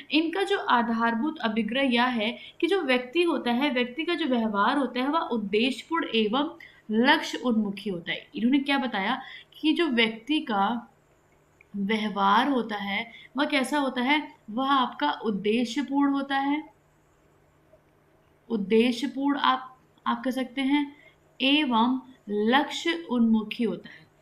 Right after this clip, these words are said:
ठीक है, मतलब आपके लक्ष्य को लेकर होता है, लक्ष्य उन्मुख होता है। ठीक है, इन्होंने यह बात बताई।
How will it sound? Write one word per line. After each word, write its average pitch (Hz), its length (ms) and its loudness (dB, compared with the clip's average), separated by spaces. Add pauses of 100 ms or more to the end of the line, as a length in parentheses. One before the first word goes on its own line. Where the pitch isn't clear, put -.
(220)
ठीक 285 140 -2
है, 247 180 0 (240)
मतलब 233 800 0 (140)
आपके 240 360 2
लक्ष्य 269 440 -2
को 302 100 0
लेकर 226 460 0
होता 170 240 -8
है, - 240 -18 (1300)
लक्ष्य 208 560 -4
उन्मुख 240 760 -2 (840)
होता 175 260 -8
है। 165 200 -12 (500)
ठीक 302 160 -2
है, 349 240 -2
इन्होंने 262 260 4
यह 269 180 2
बात 269 120 -4
बताई। 285 360 -2